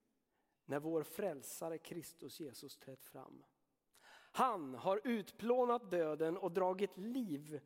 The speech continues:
och of-, och dragit liv och oförgänglighet fram i ljuset genom evangeliet,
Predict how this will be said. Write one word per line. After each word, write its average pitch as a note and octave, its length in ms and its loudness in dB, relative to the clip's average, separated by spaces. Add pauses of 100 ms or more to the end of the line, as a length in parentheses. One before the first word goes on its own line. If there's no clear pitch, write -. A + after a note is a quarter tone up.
(100)
och - 380 0
of-, G#3+ 340 -2 (300)
och G3+ 140 4
dragit A3 400 2
liv B3 400 0
och A#3 280 0
oförgänglighet F#3 1000 0
fram G#3+ 480 0
i G#3+ 60 -4
ljuset F#3 680 -4
genom A#3 420 0
evangeliet, F3 880 -2